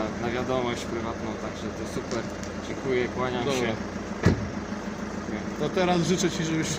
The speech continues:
Speaker 2: jeszcze bardziej <laughs> przy-, przypieprzył tych ciężarów tam.
Speaker 1: Się challenge w supinacji Briana Shaw, nikomu nie trzeba przedstawiać.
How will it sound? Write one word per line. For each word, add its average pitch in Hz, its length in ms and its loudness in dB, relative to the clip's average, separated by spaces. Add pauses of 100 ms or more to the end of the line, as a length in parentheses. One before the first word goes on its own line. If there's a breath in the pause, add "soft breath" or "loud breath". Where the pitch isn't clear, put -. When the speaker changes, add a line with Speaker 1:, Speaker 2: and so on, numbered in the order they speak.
(140)
Speaker 2:
jeszcze 160 260 4
bardziej 190 540 6
<laughs> - 80 -4
przy-, 233 220 4 (120)
przypieprzył 170 680 0
tych - 120 2 (140)
ciężarów 127 420 -2 (100)
tam. 107 100 -4 (1800)
Speaker 1:
Się - 160 -2 (140)
challenge 120 400 10
w - 60 4
supinacji 117 800 8
Briana 110 500 10
Shaw, 120 380 8
nikomu 113 500 8
nie 104 140 10
trzeba 107 260 6
przedstawiać. 113 1000 6